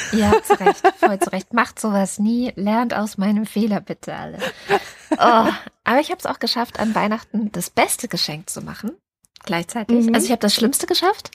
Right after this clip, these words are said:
Speaker 1: letztes Weihnachten, und das Beste. Und das war, muss ich ein bisschen ausholen, mein Sohn, der inzwischen ein Teenager ist, also ein großer Junge, fast in Richtung Mann,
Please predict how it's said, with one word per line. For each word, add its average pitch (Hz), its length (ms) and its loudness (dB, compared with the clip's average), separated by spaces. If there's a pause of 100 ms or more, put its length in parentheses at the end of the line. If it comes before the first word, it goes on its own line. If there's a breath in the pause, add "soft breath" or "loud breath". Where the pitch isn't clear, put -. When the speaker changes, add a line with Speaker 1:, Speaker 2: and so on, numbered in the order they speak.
Speaker 1:
letztes 269 320 -4
Weihnachten, 262 420 -8
und - 180 -4
das 370 140 -2
Beste. 185 500 -2 (720 loud breath)
Und 220 140 4
das 254 300 2
war, 185 360 0
muss 196 120 0
ich 208 80 4
ein 202 60 4
bisschen 202 260 0
ausholen, 277 380 -2 (520 soft breath)
mein 190 420 2 (120)
Sohn, 269 320 0 (640)
der 202 180 2
inzwischen 208 480 2
ein 190 160 0
Teenager 285 500 0
ist, - 160 -6
also 185 240 0 (460)
ein 208 80 4
großer 262 380 6
Junge, 208 340 4 (760)
fast - 460 -4
in 160 120 -4
Richtung 156 320 -6
Mann, 180 200 -2